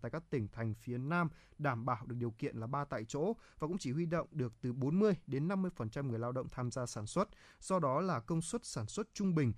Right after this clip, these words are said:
giảm chỉ còn từ bốn mươi đến năm mươi phần trăm so với trước đây.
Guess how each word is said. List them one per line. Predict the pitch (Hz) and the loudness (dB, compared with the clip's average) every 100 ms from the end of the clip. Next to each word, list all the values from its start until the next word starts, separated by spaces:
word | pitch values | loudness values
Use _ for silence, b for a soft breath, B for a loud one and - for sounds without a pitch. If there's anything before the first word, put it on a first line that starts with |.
| B | B
giảm | - 139 123 - | 0 0 0 -4
chỉ | 117 | -8
còn | - 120 113 120 | -2 -2 -2 -2
từ | 120 | -2
bốn | 139 175 | 2 4
mươi | 202 - | 2 0
đến | 127 135 | -4 -2
năm | 185 190 | 0 0
mươi | 190 | -2
phần | 120 110 | -4 -2
trăm | 160 156 - - | 0 0 -2 -12
so | - 143 | -6 -4
với | 120 113 | -2 -4
trước | 110 185 | -4 0
đây. | 156 143 | 2 2